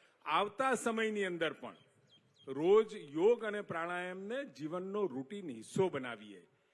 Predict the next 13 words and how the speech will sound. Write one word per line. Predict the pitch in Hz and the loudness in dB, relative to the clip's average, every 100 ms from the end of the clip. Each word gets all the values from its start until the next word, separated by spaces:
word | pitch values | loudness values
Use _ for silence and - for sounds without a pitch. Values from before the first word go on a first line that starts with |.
| _ _ _ - | _ _ _ -4
અડધો | 170 160 170 | -2 0 0
કલાક, | 165 156 147 139 131 - - | -2 -4 -4 -4 -6 -12 -10
પંદર | 170 170 170 | -6 -4 -4
મિનિટ, | 165 160 156 143 120 | -6 -6 -4 -6 -8
વીસ | 131 196 147 165 | -8 -8 -8 -10
મિનિટ, | 165 160 135 - _ _ _ - | -6 -6 -6 -12 _ _ _ 2
એ | 220 | 2
આપણા | 247 180 - 240 | 4 0 0 0
જીવનની | 240 151 170 226 233 240 | -2 -4 -2 -2 0 0
અંદર | 226 226 240 | 0 0 0
આને | 226 247 | 0 -2
વણી | 202 135 165 254 | -6 -4 2 2
કાઢીએ, | 233 175 143 131 113 | 4 0 0 -6 -8